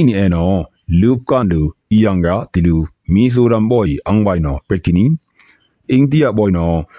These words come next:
ngong a kham ta ngduk abe aphu, Mizoram da ngduk wam phen ik kie, khuk khrang e aphu, akhang nang be to khai ti lu pi, thang ang ani gu be kini. Kachin ko, man zim lun he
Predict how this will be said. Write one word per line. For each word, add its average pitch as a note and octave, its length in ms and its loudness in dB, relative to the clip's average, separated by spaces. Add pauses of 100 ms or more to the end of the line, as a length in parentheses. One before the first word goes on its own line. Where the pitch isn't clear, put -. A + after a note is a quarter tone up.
(260)
ngong A2 380 2
a C3 120 -2
kham E2+ 220 0
ta D#2+ 300 -2 (400)
ngduk G#2 320 -2
abe D3+ 120 2 (100)
aphu, G#2 180 -2 (280)
Mizoram A#2+ 500 0
da E2 260 -2 (260)
ngduk B2 200 -2 (100)
wam B2 140 0 (100)
phen B2+ 240 -2
ik F#2 140 -2
kie, F2 400 0 (420)
khuk C#3 160 -2 (100)
khrang B2+ 300 0
e - 80 0
aphu, E2+ 200 -4 (500)
akhang F#2+ 340 -2
nang D2+ 200 -4
be F#2 160 0
to G2 80 -2 (120)
khai F#2 260 -2
ti G2 140 0
lu E2 180 0
pi, D#2 120 0 (360)
thang B2+ 220 -2
ang E2 180 -4
ani F#2+ 180 2
gu D2+ 60 -4 (180)
be F2+ 180 -2
kini. E2 200 0 (680)
Kachin A#2+ 420 0
ko, A2 120 0 (680)
man B2+ 200 2
zim C3 260 2
lun F#2+ 220 0
he D#2+ 120 0